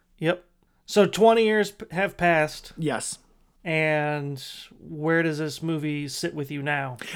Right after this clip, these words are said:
Speaker 2: Oh, far better. Far better.
Speaker 1: Yeah.
Speaker 2: Um, again, I, I think, uh, it's one of those where, I'm not gonna lie, even when I sat down to watch this movie in the rear view, you know, I'm watching the first couple minutes and I'm just, "Man, is this, is this gonna be the whole movie? Oh my."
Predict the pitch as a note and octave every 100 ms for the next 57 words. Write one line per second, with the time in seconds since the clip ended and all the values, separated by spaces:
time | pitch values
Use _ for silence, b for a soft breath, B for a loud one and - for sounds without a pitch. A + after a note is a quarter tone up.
0 | B A#3+ G3+ - G3+ F#3 C3+ G2+ - -
1 | - G3 D#3 B2 F#2+ - D#3 D3+ C3+ D#3
2 | D3+ C#3 C3 A#2+ F2 - - - _ F#3+
3 | F3+ E3+ D3 D#3 D3 D#3+ F#3 F3+ D#3+ E3+
4 | D#3 D#3 F3+ G#3 G3+ F3+ F3+ E3+ G3 A3+
5 | G3+ F3+ E3+ C3+ D3+ G#3 A#3 G#3 E3 -
6 | - A3 G#3 G3 F#3 F#3+ F3 E3+ F3 E3+
7 | E3+ E3 D#3 E3 D#3+ E3 D#3+ D#3 B B
8 | B B E3+ D3+ C#3+ D3 D3+ E3 E3 E3
9 | D#3+ F3 D#3+ E3 D#3 D3+ D#3+ D#3+ D3 D3
10 | C3+ B2+ - B B B B B B C#3+
11 | C3+ D#3 D3+ C3 A#2+ E3+ - - _ -
12 | A#2 A2+ G3 - C#4+ C4 A#3+ A3 F3+ D#3+
13 | F3+ F3 E3 E3+ E3+ E3+ E3+ G3+ A3 E3+